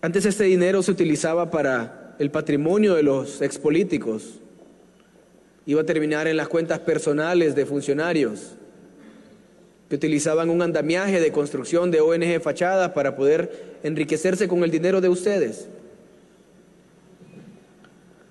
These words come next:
Como Asamblea Legislativa hemos destinado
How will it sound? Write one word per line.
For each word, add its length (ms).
Como 200
Asamblea 340
Legislativa 600
hemos 200
destinado 720